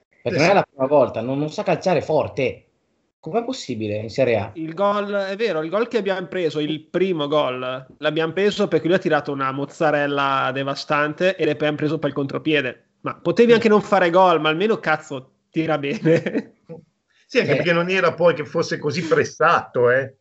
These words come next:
Speaker 3: Ah, infatti.
Speaker 1: Appunto, esatto, esatto. Però guarda, ti dico, molto bene, e io continuo, per me è un, è un mio pupillo sin dall'anno scorso, Pobega. Ha
Speaker 2: Sì,
Speaker 1: fatto
Speaker 2: no, Pobega,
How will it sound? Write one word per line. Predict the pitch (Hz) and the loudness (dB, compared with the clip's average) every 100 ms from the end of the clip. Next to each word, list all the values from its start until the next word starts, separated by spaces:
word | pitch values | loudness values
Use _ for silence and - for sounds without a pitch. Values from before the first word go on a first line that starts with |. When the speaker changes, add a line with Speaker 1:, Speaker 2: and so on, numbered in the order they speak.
| _ _ _ _ _ | _ _ _ _ _
Speaker 3:
Ah, | 135 135 | -14 -14
infatti. | 135 - 120 120 | -16 -14 -14 -8
Speaker 1:
Appunto, | 311 208 - - | -2 -2 -2 -10
esatto, | 123 143 202 - 117 | -2 2 2 2 -6
esatto. | 110 147 143 - 95 | -2 2 0 -2 -2
Però | 143 160 | 4 6
guarda, | 135 120 | 6 4
ti | 123 | 2
dico, | 123 120 113 104 - - - | -4 -2 -2 -4 -8 -20 -4
molto | 139 165 160 139 | 2 2 2 2
bene, | 151 165 151 147 - _ _ | 4 4 4 0 -4 _ _
e | 120 | -4
io | 123 | -4
continuo, | 120 113 113 113 110 110 107 104 101 | -2 -4 -2 0 0 0 -2 -4 -4
per | 110 | 0
me | 127 | 4
è | |
un, | 127 113 | 4 2
è | 117 | 0
un | |
mio | 123 123 120 | 4 6 6
pupillo | 113 113 131 127 127 123 - - | 4 -2 0 2 4 4 0 -12
sin | - 117 | -6 -2
dall'anno | 117 113 | 0 -2
scorso, | - 123 123 | -4 -4 -2
Pobega. | 104 101 117 120 131 | 0 4 6 6 2
Ha | - - _ _ _ _ - - | 0 -18 _ _ _ _ -20 -8
Speaker 2:
Sì, | 151 | 2
Speaker 1:
fatto | 135 135 131 | 4 4 4
Speaker 2:
no, | 123 | -2
Pobega, | 117 139 156 143 139 | 2 4 4 4 0